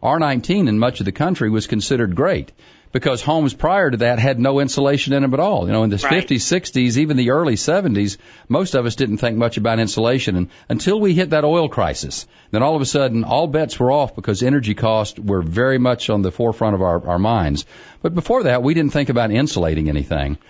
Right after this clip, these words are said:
Speaker 1: So R nineteen was a good insulation for its day. In the part of the country you're living in, your, your building code likely requires at least an R thirty-eight if you were building a new home.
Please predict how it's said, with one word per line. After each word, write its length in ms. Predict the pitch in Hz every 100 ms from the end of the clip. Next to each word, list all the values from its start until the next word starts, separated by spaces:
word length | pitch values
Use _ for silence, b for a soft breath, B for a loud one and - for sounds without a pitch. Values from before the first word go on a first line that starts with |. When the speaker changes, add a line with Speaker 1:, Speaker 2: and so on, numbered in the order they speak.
| B B B -
Speaker 1:
So 160 | 131
R 140 | 151 196
nineteen 460 | 180 156 170 165
was 120 | 135
a 80 | 110
good 220 | 107 165
insulation 540 | 165 143 139 143 131 123
for 260 | 131 120
its 140 | 101 -
day. 440 | 101 131 139 135 B B B B
In 100 | 113
the 60 | 107
part 240 | 135 165
of 40 | 170
the 60 |
country 340 | - 160 156 117
you're 200 | 127 160
living 320 | 160 151 147
in, 320 | 151 147 135
your, 220 | - 113 107
your 240 | 107 107
building 420 | 95 160 170 139
code 300 | 143 139 135
likely 380 | 123 131 - 127
requires 640 | 117 117 127 127 123 117
at 220 | 113 110
least 400 | 113 131 151 -
an 100 | 104
R 240 | 101 113 123
thirty-eight 680 | - 120 107 104 143 107 -
if 140 | 92
you 120 | 123 117
were 60 |
building 360 | 92 110 101 95
a 40 |
new 160 | 98 101
home. 380 | 127 120 65